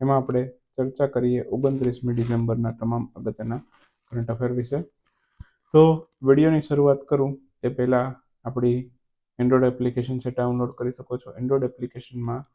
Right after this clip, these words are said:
તમને જૂના એક વર્ષ સુધીના કરંટ અફેરની પી ડી એફ જોઈતી તો બધી મળી જશે. માત્ર ને માત્ર ચારસો નવ્વાણુંમાં તમને જોવે એટલી કરંટ અફેરની પી ડી એફ ડાઉનલોડ કરી શકો છો. સુપર ફાસ્ટ રિવિઝન થાય એ બધી પી ડી એફો પણ એની અંદર ઇન્ક્લુડ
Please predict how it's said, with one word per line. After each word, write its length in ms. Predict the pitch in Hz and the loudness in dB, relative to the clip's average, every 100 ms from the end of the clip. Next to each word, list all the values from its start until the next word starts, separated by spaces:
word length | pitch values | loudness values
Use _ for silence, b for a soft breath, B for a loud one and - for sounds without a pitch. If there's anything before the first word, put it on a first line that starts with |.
| _ _ _ | _ _ _
તમને 260 | 120 120 117 | -6 -2 -2
જૂના 320 | 117 127 127 | -4 -2 -2
એક 300 | - 131 135 | 0 -4 -2
વર્ષ 220 | 131 127 | -2 -2
સુધીના 400 | 127 120 127 123 | -4 -8 -4 -4
કરંટ 260 | 120 117 123 | -4 -6 -6
અફેરની 280 | 117 117 117 | -8 -6 -6
પી 140 | 113 | -6
ડી 100 | 110 | -6
એફ 80 | 110 | -6
જોઈતી 320 | - 113 113 | -6 -10 -8
તો 120 | 117 | -14
બધી 200 | 190 202 | -12 -8
મળી 240 | 117 117 120 | -6 -6 -6
જશે. 240 | 123 123 | -6 -8
માત્ર 340 | 131 113 117 127 | -8 -8 -8 -10
ને 80 | |
માત્ર 320 | 120 120 - 117 | -8 -8 -10 -10
ચારસો 380 | 123 123 - | -8 -8 -10
નવ્વાણુંમાં 480 | 131 117 120 123 120 | -8 -6 -4 -6 -6
તમને 300 | 123 131 135 | -6 -4 -4
જોવે 260 | 127 117 117 | -2 -2 -2
એટલી 280 | - - 120 | -4 -8 -8
કરંટ 300 | 113 110 117 | -6 -6 -8
અફેરની 280 | - 117 | -12 -12
પી 120 | 113 120 | -10 -6
ડી 100 | 117 | -6
એફ 120 | 120 | -6
ડાઉનલોડ 320 | 117 117 120 | -6 -4 -6
કરી 220 | - 120 | -4 -4
શકો 220 | 127 127 | -4 -8
છો. 240 | 127 160 185 _ _ _ _ _ | -10 -10 -12 _ _ _ _ _
સુપર 320 | - 160 185 | -4 4 4
ફાસ્ટ 280 | 160 151 147 | 6 2 0
રિવિઝન 320 | 143 139 139 | -2 -2 -2
થાય 160 | 139 147 | -2 0
એ 60 | 139 | 2
બધી 220 | 135 127 | 2 2
પી 140 | 135 | 2
ડી 100 | 127 | 2
એફો 220 | 131 131 | 2 0
પણ 180 | 131 127 | -2 0
એની 160 | 120 120 | 0 -2
અંદર 260 | 120 123 - | -2 -4 -4
ઇન્ક્લુડ 320 | 117 117 135 | -6 -2 -2